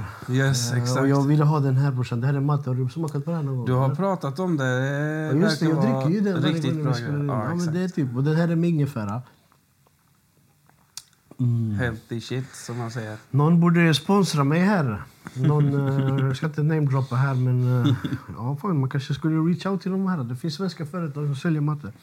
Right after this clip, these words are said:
Speaker 2: Asså?
Speaker 1: Ja.
Speaker 2: Mm.
Speaker 1: Skicka några påsar hit. Var var vi någonstans, brorsan? Vi, vi, vi
Speaker 2: Demokrati.
Speaker 1: vi var på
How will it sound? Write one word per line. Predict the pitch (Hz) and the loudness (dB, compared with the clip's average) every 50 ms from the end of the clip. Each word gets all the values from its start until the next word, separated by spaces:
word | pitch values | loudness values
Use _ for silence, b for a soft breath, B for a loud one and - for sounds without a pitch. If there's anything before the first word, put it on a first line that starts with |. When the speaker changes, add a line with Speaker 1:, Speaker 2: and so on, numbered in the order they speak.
| - - 131 | -16 -10 -8
Speaker 2:
Asså? | 117 104 98 - - 139 175 214 226 - | -8 -8 -8 -8 -8 -8 -8 -8 -10 -10
Speaker 1:
Ja. | 101 120 131 135 131 113 117 127 185 254 180 143 B B B B B B B B B B B B B B 190 | -8 -6 -6 -6 -8 -8 -10 -12 -12 -12 -16 -20 B B B B B B B B B B B B B B -10
Speaker 2:
Mm. | 156 135 131 - b b b b b b b b b _ _ _ - - _ _ _ _ - | -8 -8 -8 -10 b b b b b b b b b _ _ _ -20 -20 _ _ _ _ -8
Speaker 1:
Skicka | - 147 151 147 151 | -4 -2 0 0 0
några | 139 143 139 131 127 | 0 2 2 0 0
påsar | 127 135 127 127 127 | 0 0 0 0 0
hit. | 113 127 123 113 104 - - B B B B B B B B B B B B - - B B B B B B B B B B | 0 0 0 -2 -4 -8 -16 B B B B B B B B B B B B -20 -20 B B B B B B B B B B
Var | B 143 175 | B 2 2
var | 208 247 240 | 4 4 4
vi | 202 175 156 | 2 2 2
någonstans, | 151 147 135 131 - 139 135 | 2 2 2 0 0 0 0
brorsan? | 143 143 131 - 139 160 170 | 0 0 0 0 2 2 2
Vi, | 160 165 | 2 2
vi, | 165 165 165 | 2 2 2
vi | 165 | 2
Speaker 2:
Demokrati. | 170 175 175 170 165 170 175 170 165 151 - 180 180 185 175 139 127 123 123 - - - | 4 4 4 4 2 2 2 0 -2 -2 -2 -4 -2 -2 -2 -2 -2 -4 -6 -10 -6 -2
Speaker 1:
vi | 139 147 | 0 2
var | 165 190 233 233 208 | 2 2 2 2 0
på | - - - 180 180 180 180 180 170 170 170 151 | 0 -2 -2 0 0 0 0 0 0 0 0 -2